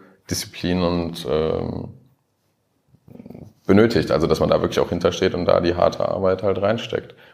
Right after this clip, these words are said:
Und ich bin mir halt sicher, und das ist dann halt wiederum dieses Thema natürlich nicht blind, sondern, ne, work,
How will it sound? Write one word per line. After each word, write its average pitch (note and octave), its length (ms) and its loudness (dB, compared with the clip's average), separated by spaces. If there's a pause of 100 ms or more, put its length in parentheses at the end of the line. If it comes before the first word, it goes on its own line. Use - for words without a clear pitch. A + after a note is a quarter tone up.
Und - 240 -6
ich - 80 -4
bin G2+ 100 4
mir G2 80 8
halt F2+ 140 4
sicher, B2 520 4 (220)
und - 80 -8
das F2 120 4
ist - 60 2
dann F#2 100 6
halt F#2+ 160 4
wiederum G2+ 840 2
dieses E2+ 220 0
Thema G#2 340 6
natürlich F2+ 360 -2
nicht F2 180 -4
blind, A#2+ 360 2 (640)
sondern, F2 580 2
ne, G2 300 0 (300)
work, - 440 2